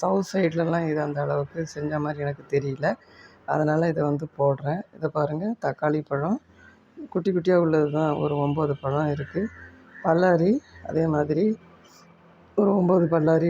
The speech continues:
எடுத்து வச்சிருக்கேன். அப்புறமா பூண்டு பல்லு ஒரு அஞ்சாறு, அதை உரிச்சு மட்டும் நம்ம யூஸ் பண்ணிக்கலாம். அப்புறம் தேவைக்கேத்த அளவுக்கு உப்பு நம்ம பார்த்து போட்டுக்கணும். அதுக்கப்புறம் இதுல ரெண்டு ஸ்பூனு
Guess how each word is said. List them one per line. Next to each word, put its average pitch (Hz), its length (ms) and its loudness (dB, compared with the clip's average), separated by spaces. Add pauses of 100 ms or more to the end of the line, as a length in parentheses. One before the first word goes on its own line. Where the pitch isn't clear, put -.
எடுத்து 143 280 0
வச்சிருக்கேன். 156 560 -6 (380)
அப்புறமா 170 340 -4 (680)
பூண்டு 208 340 4 (500)
பல்லு 165 340 2
ஒரு 170 160 4
அஞ்சாறு, 151 480 2
அதை 151 100 4 (120)
உரிச்சு 175 340 -8
மட்டும் 170 260 -8
நம்ம 156 220 -4
யூஸ் 160 220 -8
பண்ணிக்கலாம். 147 460 -6 (680)
அப்புறம் 165 340 -2
தேவைக்கேத்த 156 640 0
அளவுக்கு 151 360 0 (160)
உப்பு 165 280 -6
நம்ம 147 240 -2
பார்த்து 139 240 -2 (100)
போட்டுக்கணும். 143 540 -4 (460)
அதுக்கப்புறம் 214 520 0
இதுல 202 220 2 (120)
ரெண்டு 185 300 2
ஸ்பூனு 208 360 2